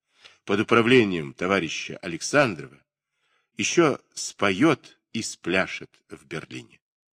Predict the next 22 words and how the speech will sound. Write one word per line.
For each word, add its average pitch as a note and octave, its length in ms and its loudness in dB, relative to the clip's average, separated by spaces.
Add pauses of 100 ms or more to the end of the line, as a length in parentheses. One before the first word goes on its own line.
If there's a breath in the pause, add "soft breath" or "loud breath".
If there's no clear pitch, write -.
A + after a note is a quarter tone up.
(1500)
Я F#3+ 480 4 (120)
до G#2+ 180 -2
Берлина G#2+ 480 2
не G#2 160 -2
дойду. E2+ 560 -2 (880)
Ухайдакают G#2+ 1040 0
меня E2 300 -6
здесь, C#2 680 -12
на F2 120 -10
пороге E2 400 -8
родного C#2+ 480 -14
дома. A#1+ 320 -20 (1120)
Так D3 180 4
что C3+ 460 4
это C3+ 220 -2
хорошо, G#2 400 -2
что - 200 -10
мы D2+ 360 -10
выпили. C#2 500 -14 (880)
В F#2 160 -2
разлуку D3 520 2
вечную. F#2 600 -2